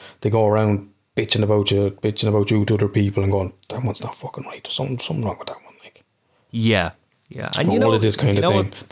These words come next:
Speaker 1: Deflecting
Speaker 2: like
Speaker 1: blame. It's all,
Speaker 2: Yeah.
Speaker 1: it's on you. It's your fault. "Well, no one else has a problem with me."
Speaker 2: Yeah. And you'd often find that in workplaces as well, that, uh, colleagues will tend to go to other colleagues and kinda nearly rally the troops.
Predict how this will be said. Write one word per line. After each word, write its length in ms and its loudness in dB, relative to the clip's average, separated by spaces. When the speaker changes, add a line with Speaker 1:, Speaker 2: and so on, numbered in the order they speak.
Speaker 1:
Deflecting 400 4
Speaker 2:
like 60 2
Speaker 1:
blame. 380 4
It's 140 0
all, 180 4
Speaker 2:
Yeah. 80 0
Speaker 1:
it's 100 0
on 220 4
you. 380 4
It's 160 0
your 180 4
fault. 520 2
"Well, 120 2
no 120 4
one 160 4
else 200 4
has 160 4
a 60 4
problem 320 2
with 140 0
me." 180 0
Speaker 2:
Yeah. 260 -2
And 120 0
you'd 140 4
often 280 2
find 280 2
that 140 0
in 80 2
workplaces 520 0
as 140 0
well, 300 2
that, 280 0
uh, 220 0
colleagues 640 0
will 100 0
tend 240 0
to 80 0
go 180 2
to 300 0
other 160 2
colleagues 560 2
and 140 2
kinda 260 0
nearly 200 0
rally 280 2
the 120 0
troops. 560 -2